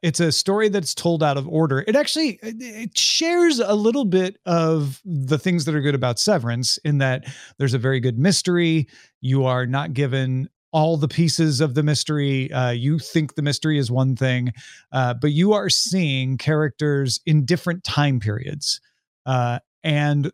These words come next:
the, the central story is about a team of, of high school women athletes,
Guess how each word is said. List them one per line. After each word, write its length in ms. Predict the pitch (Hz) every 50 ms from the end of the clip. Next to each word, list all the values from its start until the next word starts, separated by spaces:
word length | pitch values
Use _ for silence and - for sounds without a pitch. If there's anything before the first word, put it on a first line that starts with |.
| _ -
the, 320 | 165 147 160 156 156 180 208
the 140 | 175 170 165
central 460 | - - 285 294 269 - - 190 165
story 640 | - - - 156 135 127 120 120 123 127 131 123 - _ _ _ _ _ _
is 220 | - 147 147 135 123
about 460 | 143 127 117 131 127 127 127 127 - -
a 200 | 151 143 143 139
team 640 | - - - - 170 170 170 170 165 165 165 165 160 131 - _ _ _ _ _ _ _ -
of, 520 | 135 131 131 131 131 127 123 113 104 131 - -
of 420 | - 160 135 135 131 131 110 117 - -
high 260 | - - - 170 190 196
school 800 | - - - - 175 170 165 165 160 160 160 156 160 180 - _ _ _ _ -
women 400 | 135 127 147 160 160 160 147 143
athletes, 840 | - - 135 131 117 - - 113 107 107 110 - - - - -